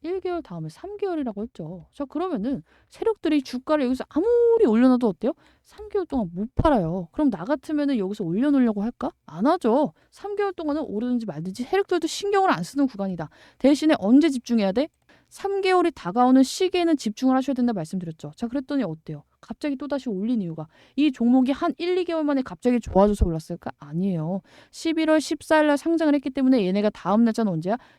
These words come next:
이월 십사 일부터 팔 수가 있습니다. 이월 십사 일 날도 거래량 없이 막 떨어지는 척 했다가 어때요? 갑자기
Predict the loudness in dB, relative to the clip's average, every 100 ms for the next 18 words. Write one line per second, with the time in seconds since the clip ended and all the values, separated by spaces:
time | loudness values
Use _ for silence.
0 | -6 0 2 4 2 0 -6 -14 -10 -4
1 | -4 -4 -10 -8 -8 -4 -6 -4 -4 -4
2 | -2 -2 -4 _ -2 4 4 2 -4 -8
3 | -4 0 0 -4 -4 -2 0 0 -4 -4
4 | -4 -2 -2 -4 -4 -4 -2 -4 -6 -6
5 | -6 -6 -6 -10 -12 -16 -14 -8 -6 -6